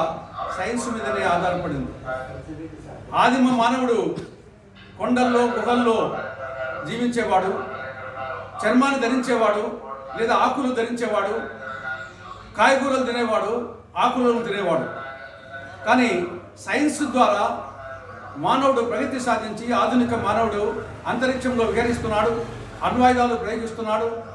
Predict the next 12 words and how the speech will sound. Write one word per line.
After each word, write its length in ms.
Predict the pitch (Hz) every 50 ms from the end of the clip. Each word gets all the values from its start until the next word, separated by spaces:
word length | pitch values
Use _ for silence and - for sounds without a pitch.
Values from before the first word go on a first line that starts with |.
| - - 165
అవయవాల 340 | 180 233 254 247 247 247 247 240 240
మార్పిడి 280 | 226 226 226 226 - 214 214
చేస్తున్నాడు, 480 | 220 - - 226 214 208 208 226 - - - - - - - - 165 185
ఆకాశ 260 | 247 240 269 262 254 254 247
హర్మాలు 280 | 240 233 240 233 220 220 196
నిర్మిస్తున్నాడు, 580 | 214 220 226 220 - 220 208 214 214 214 233 247 240 - - - - -
పంచపంచ 460 | 196 226 247 285 262 254 254 254 247 - 226
పరమాణాలు 420 | 233 247 254 254 247 240 233 226 -
భోంచేస్తున్నాడు, 640 | 214 226 226 226 226 226 226 220 214 214 208 226 233 240 240 - - - - -
పట్టు 200 | 214 214 - 269 240 226
పీతాంబరాలు 500 | 233 247 247 262 254 247 - 240 233 214
ధరిస్తున్నాడు, 560 | 214 214 - - - 233 226 214 208 208 202